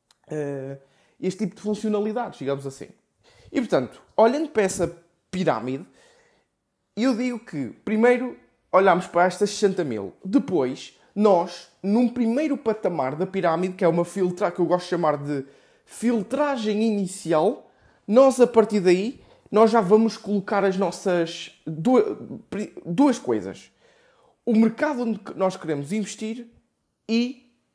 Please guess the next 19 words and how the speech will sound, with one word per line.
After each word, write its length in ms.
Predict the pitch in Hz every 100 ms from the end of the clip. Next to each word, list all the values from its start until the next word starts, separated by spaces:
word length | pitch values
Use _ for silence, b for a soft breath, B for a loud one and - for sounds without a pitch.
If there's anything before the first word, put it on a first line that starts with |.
| -
ahm, 840 | 196 196 196 190 190 185 185 185 -
as 160 | 202 180
metri-, 500 | 196 202 185 180 180 -
as 240 | 175 170
métricas 540 | 185 190 180 175 175
que, 440 | - - 180 180 180 b b b b b _ -
eh, 280 | 180 175 160
queremos 320 | 202 202 175
usar 280 | 165 175 170
para 200 | 165 156
aquela 300 | 151 151 143
empresa. 440 | 139 - 90 82 - -
Ora, 380 | 165 117 90 -
aqui 440 | 170 170 220 233
é 40 | 226
que 100 | -
está 140 | -
o 60 | 220
segredo 480 | - 196 247 -